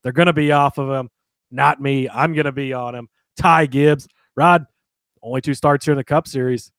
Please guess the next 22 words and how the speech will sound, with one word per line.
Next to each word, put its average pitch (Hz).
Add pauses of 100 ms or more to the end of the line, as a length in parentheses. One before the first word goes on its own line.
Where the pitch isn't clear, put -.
(200)
but 147 (200)
one 120
of 120
those 120
starts, 131
he 127
has 127
a 131
ninth 127 (140)
place 131
finish. 147 (360)
That 143
was 135
last 127
spring. 160 (400)
Um, 123 (320)
he 135
was 131
thirty-fourth 165
in 143
the 127
fall. 135